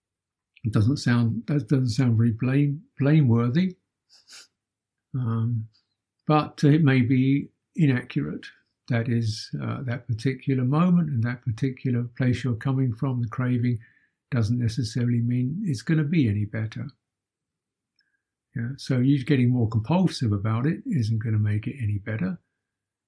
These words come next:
You know, you, you feeling it's your job to make everybody happy, and your uncle is gonna be nice to your aunt, and your sister's not gonna have a fight with her husband and stuff like that. You wanting it to be that way isn't it, not, you know, you not wanting it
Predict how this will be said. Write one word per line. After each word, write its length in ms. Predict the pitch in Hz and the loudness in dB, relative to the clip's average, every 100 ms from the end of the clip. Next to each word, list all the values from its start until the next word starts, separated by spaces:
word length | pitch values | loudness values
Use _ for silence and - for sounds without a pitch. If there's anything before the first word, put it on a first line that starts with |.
| _ | _
You 80 | 117 | -2
know, 60 | 110 | 0
you, 280 | 120 135 131 | 0 0 0
you 240 | 151 131 | 0 0
feeling 340 | - 131 117 | 0 -2 -2
it's 120 | 120 135 | -2 -2
your 160 | 123 | -2
job 320 | 110 143 156 - | 0 0 0 0
to 100 | 117 | 2
make 240 | 110 113 127 | 2 0 -4
everybody 460 | 101 110 117 113 | -2 -2 0 0
happy, 540 | 113 135 - 170 151 113 | 2 0 -2 0 2 0
and 200 | 107 107 | 0 0
your 240 | 110 127 180 | -2 -4 -6
uncle 300 | 165 127 127 | -2 -2 0
is 100 | 120 | -2
gonna 140 | 107 110 | -2 0
be 100 | 113 | 0
nice 300 | 120 120 110 | 0 0 -2
to 100 | - | -4
your 120 | 110 | -2
aunt, 400 | 151 156 147 143 | 0 0 0 -4
and 180 | 113 107 | -6 -2
your 200 | 107 107 110 _ _ _ _ _ _ _ _ | -2 -4 -8 _ _ _ _ _ _ _ _
sister's 540 | - 151 117 135 110 | -2 0 0 0 0
not 140 | 123 151 | 0 -2
gonna 200 | 120 120 | -2 0
have 100 | 107 | -2
a 0 | |
fight 400 | - 131 135 165 | -2 -4 -2 -2
with 140 | 139 | -4
her 80 | 117 | 0
husband 560 | 110 135 110 165 160 127 | 2 0 0 2 2 2
and 180 | 110 110 | -2 -4
stuff 360 | - 123 110 | -6 -6 -4
like 180 | 127 143 | -4 -2
that. 240 | 147 156 233 285 - | 0 -2 -4 -10 0
You 300 | 151 156 135 | 4 6 4
wanting 480 | 110 143 165 127 110 | 4 2 2 2 0
it 120 | 117 | 0
to 60 | 107 | 2
be 200 | 110 107 | 4 4
that 200 | 113 123 | 2 0
way 200 | 123 135 | -2 -2
isn't 240 | 113 147 | -2 -4
it, 100 | 147 247 247 | -6 -10 -8
not, 260 | 233 147 - _ | -2 -2 -4 _
you 160 | 254 160 | -2 0
know, 180 | 123 160 | 0 2
you 180 | 180 156 | 6 6
not 160 | 139 127 | 6 2
wanting 500 | 113 170 - 113 107 | 2 2 4 0 2
it 200 | 175 | 0